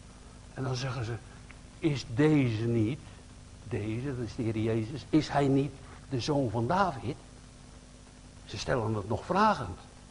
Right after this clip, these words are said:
Is hij niet, eh, wij zouden het anders kunnen zeggen, is hij niet de Messias? Is hij niet de heiland? Is hij niet de Christus? Is hij niet de beloofde van God?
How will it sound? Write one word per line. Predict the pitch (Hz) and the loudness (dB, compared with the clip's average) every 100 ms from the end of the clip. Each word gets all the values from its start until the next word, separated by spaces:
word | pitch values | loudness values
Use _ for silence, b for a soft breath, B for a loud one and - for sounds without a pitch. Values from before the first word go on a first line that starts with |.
| - - - - - - - - - - | -20 -20 -20 -20 -20 -20 -20 -20 -18 -6
Is | 139 135 | -4 0
hij | 143 143 | 2 4
niet, | 143 143 165 - - - - - - - - - - - - - | 4 4 2 -4 -18 -18 -20 -20 -20 -20 -20 -20 -20 -20 -20 -14
eh, | - 117 | -8 -2
wij | 117 127 | 2 4
zouden | 131 123 117 | 4 4 2
het | 110 - | 0 2
anders | 123 117 - | 2 0 -2
kunnen | 123 110 | -4 -2
zeggen, | 117 - | -2 -2
is | 139 - | -4 0
hij | 135 | 0
niet | 135 - | 0 0
de | |
Messias? | 120 127 - - 175 170 156 - | 0 2 2 2 4 6 4 -2
Is | - | -8
hij | 139 | -2
niet | 131 120 | -2 0
de | 104 | 0
heiland? | 104 117 143 165 156 170 | 4 10 10 10 6 4
Is | - - | -2 -4
hij | 139 | -2
niet | 131 | -2
de | 117 - | -4 2
Christus? | 170 185 - 185 170 - B B | 4 4 4 -6 -10 -12 B B
Is | 170 | 0
hij | 156 160 | 6 6
niet | 170 147 | 6 2
de | 131 | 2
beloofde | 127 143 147 214 247 226 170 147 113 104 - - - | 6 8 12 12 12 12 8 4 4 0 -10 -18 2
van | 170 151 | 6 8
God? | 196 180 | 10 10